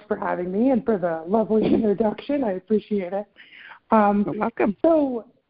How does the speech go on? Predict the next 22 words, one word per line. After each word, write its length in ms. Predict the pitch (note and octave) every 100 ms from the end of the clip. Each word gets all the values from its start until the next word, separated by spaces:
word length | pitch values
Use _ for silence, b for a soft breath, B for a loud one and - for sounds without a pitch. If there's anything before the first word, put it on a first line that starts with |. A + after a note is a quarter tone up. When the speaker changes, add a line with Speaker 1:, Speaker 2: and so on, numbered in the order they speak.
| - _
Speaker 1:
yeah, 420 | C#4 F4 D4 F#3+
just 240 | F3 G#3 -
a 60 |
little 260 | C#4 E4 E4
bit 160 | D#4 C4
about 320 | - F#3 F#3
my 280 | - F#3 -
story. 480 | F3+ D#3+ F3 F3+ E3+ F3+
Um, 480 | F3+ E3+ F3 F3 - B B B B -
I 140 | G#3+ B3+
was 180 | C#4
actually 800 | A#3+ A3 G#3+ - G#3 G3+ F#3+ F#3+ G3+ _ _ _ _ _ _ _ _ -
put 220 | - B3+ C4
in 120 | A#3+
foster 380 | - C4 - G#3
care 260 | A3 G#3
at 60 | F#3+
around 320 | F3+ E3 E3
the 80 | D#3+
age 280 | D#3+ E3 E3
of 100 | - - -
two. 560 | G3+ E3+ F3+ B3 D4+